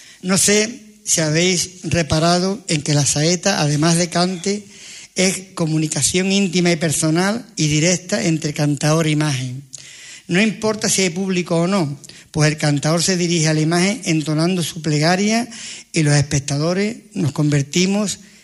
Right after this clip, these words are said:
en asistentes privilegiados a un acontecimiento de intimidad personal,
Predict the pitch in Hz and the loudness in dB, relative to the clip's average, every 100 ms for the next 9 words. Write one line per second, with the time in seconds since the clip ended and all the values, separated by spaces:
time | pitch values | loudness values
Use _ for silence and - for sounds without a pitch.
0 | _ - 156 147 147 135 170 180 170 - | _ -2 0 0 -2 -4 -2 -2 -4 -2
1 | 165 156 147 131 147 180 202 208 - - | 0 2 2 2 2 2 0 -2 -6 -16
2 | - - - 156 180 196 196 190 175 - | -20 -20 -4 2 2 2 0 -4 -4 -4
3 | 175 170 160 151 147 147 139 151 147 160 | 0 2 2 0 0 2 2 0 2 2
4 | 160 160 135 156 147 135 | 0 -2 -2 0 0 0